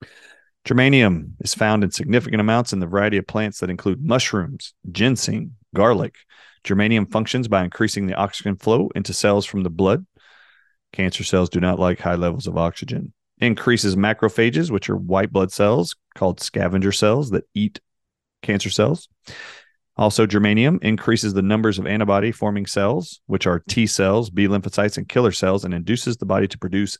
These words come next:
interferon. It also can be used to prevent, as prevention or in therapy programs, sorry. Flutamide, F L U T A M I D E, and luteinizing hormone release hormone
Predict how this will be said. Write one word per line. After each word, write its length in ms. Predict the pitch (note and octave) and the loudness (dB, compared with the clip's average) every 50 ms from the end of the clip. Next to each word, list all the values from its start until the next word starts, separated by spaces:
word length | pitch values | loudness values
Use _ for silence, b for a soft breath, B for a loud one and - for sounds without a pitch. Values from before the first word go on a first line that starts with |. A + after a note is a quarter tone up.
| _ - | _ -6
interferon. 1120 | G#2 G#2+ G#2 - A#2 A2 G2+ - _ _ - G#2+ G#2 G#2+ G2+ F2+ E2 - D3 A#2 - - - _ _ _ _ _ _ _ _ _ _ _ _ b b b b b b b b b b _ _ _ _ | -6 -6 -2 0 0 0 0 -2 _ _ 0 2 4 4 4 2 0 -2 -6 -10 -12 -16 -20 _ _ _ _ _ _ _ _ _ _ _ _ b b b b b b b b b b _ _ _ _
It 140 | - F2+ F#2+ | 0 2 2
also 240 | A2 B2 - A#2+ | 2 4 2 0
can 180 | G#2+ - A2+ G#2+ | 0 2 0 2
be 80 | G#2+ A2 | 2 4
used 240 | A2 A2+ A#2+ - | 4 4 2 2
to 80 | - - | -2 -2
prevent, 400 | - F#2+ E2 E2 F#2+ G#2+ B2 B2 - _ _ _ _ _ _ _ _ _ _ _ _ _ _ _ _ _ _ _ _ _ _ _ _ _ _ _ _ | -2 -2 -2 0 2 2 0 0 -4 _ _ _ _ _ _ _ _ _ _ _ _ _ _ _ _ _ _ _ _ _ _ _ _ _ _ _ _
as 160 | G2 G2 F#2 | -2 -2 -2
prevention 560 | - - F2+ D#2+ G#2 B2 A#2+ - - - C#3 - | -2 -4 0 2 2 2 2 0 -2 -2 -2 -2
or 200 | - F#2 F2+ E2+ | -2 0 0 0
in 80 | F2 | 0
therapy 340 | D#2+ - F#2 F2+ E2+ - - | 0 0 0 0 0 -2 -4
programs, 480 | - - F#2+ D#2+ D2+ - - - - - | 0 0 0 0 0 -4 -8 -8 -8 -8
sorry. 240 | - - - - - - _ _ _ _ _ B B B B B B B B _ | -6 -6 -6 -8 -12 -16 _ _ _ _ _ B B B B B B B B _
Flutamide, 960 | - - - - C3+ A#2+ G#2 - - B2+ A2 A2 G#2 F#2+ F#2+ F#2 F2+ E2+ F2 - | -18 -8 0 4 4 4 4 4 4 4 4 4 4 4 2 2 0 0 -2 -2
F 180 | - A2+ - A#2 | -4 -2 2 2
L 100 | A2 A2 | 2 2
U 200 | A2 A2+ A2+ G2 - | 2 0 -2 -2 -4
T 200 | - - B2 B2 | -4 -2 0 2
A 120 | A2+ A2+ A2+ | 2 2 0
M 100 | A2 A2+ | 0 -2
I 80 | A2+ | -2
D 140 | G#2+ G#2+ A#2 | -2 -2 -4
E, 260 | F2 G#2+ A2 G2 E2 D#2+ - | -4 -2 -4 -4 -6 -8 -6
and 160 | - G2+ G2 | -2 0 2
luteinizing 460 | G2 B2+ - - A2 G#2+ G2+ F#2+ F#2+ F#2 | 2 2 2 2 2 2 2 0 0 0
hormone 380 | G#2+ A2 G#2+ G#2 F#2+ F2+ F2+ | 2 2 2 2 2 2 2
release 400 | F2+ F#2 F#2+ G2+ A2 A2 G2+ - | 2 2 2 2 0 0 -2 -4
hormone 760 | - - - C3 D3 D3 A#2+ F#2 F2 F2+ F#2+ A2+ C#3 D3+ C#3 | -6 -2 0 0 2 2 0 0 -2 -2 -2 -4 -4 -6 -8